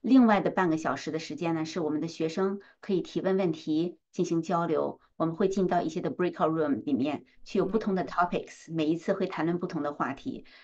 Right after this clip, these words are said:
Speaker 2: 这样呢，
Speaker 1: 对。
Speaker 2: 当我们的华人的移民去讲发言的时候，每一个小组都会有一个母语人士在那里，
Speaker 1: 嗯。
Speaker 2: 然后会去听，会给他们反馈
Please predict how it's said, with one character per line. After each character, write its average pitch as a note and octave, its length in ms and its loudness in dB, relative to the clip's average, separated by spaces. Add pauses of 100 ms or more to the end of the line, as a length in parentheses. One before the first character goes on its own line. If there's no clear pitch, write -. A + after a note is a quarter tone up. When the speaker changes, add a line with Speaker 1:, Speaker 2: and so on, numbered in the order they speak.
(140)
Speaker 2:
这 - 120 6
样 C4+ 120 8
呢， A#3 200 4
Speaker 1:
对。 - 60 -20 (160)
Speaker 2:
当 C4 260 4
我 F#3 100 2
们 F3 80 0
的 F#3+ 100 2
华 E3+ 220 -2
人 F3+ 280 0
的 F3+ 140 0
移 E3 180 -2
民 F3 220 0
去 F#3 220 -4
讲 D#3 560 -2
发 G3+ 160 2
言 D#3+ 240 0
的 E3+ 60 2
时 E3 140 -6
候， D#3+ 320 0 (380)
每 F3+ 220 4
一 G#3 100 2
个 C#4+ 100 4
小 E3 280 2
组 D#3+ 400 -6 (260)
都 A#3+ 160 8
会 B3 160 8
有 D#3+ 100 4
一 C#3+ 120 0
个 E3 100 0
母 D#3 160 0
语 D#3 100 4
人 D3 180 -2
士 D#3+ 120 -4
在 E3 160 2
那 E3 160 2
里， D3 260 -4 (280)
Speaker 1:
嗯。 G3+ 100 -2
Speaker 2:
然 G3 140 4
后 A3 220 2 (180)
会 G#3 100 2
去 - 140 -2
听， G#3 420 -2
会 A3+ 120 4
给 G#3+ 120 0
他 F#3 100 -2
们 E3 120 -2
反 C#3 180 -2
馈 D#3+ 260 -2